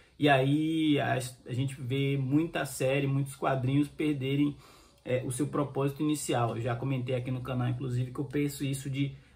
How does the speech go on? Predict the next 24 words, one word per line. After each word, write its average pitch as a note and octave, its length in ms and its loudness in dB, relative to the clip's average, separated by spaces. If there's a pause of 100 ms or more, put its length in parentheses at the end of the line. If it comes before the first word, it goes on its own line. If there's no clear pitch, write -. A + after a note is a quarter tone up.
da C3+ 120 0
fase C3 300 0
atual B2+ 300 -2
dos B2+ 120 -6
X-Men B2+ 360 -2
de B2+ 80 -8
Krakoa. C3+ 520 -6 (540)
Enfim, E3+ 420 6
depois G3+ 340 4
a - 20 2
gente D4+ 180 2
tem B3+ 140 0
uma F#3 140 4
história D#3+ 580 4
que C#3+ 260 0
reforça G3+ 600 0
essa E3+ 200 -2
minha D3+ 220 2
tese C#3+ 500 0
de C3 200 -4
que D#3 220 -2
Roger F3+ 380 2
Stern F#3 380 -2
queria, G3+ 560 0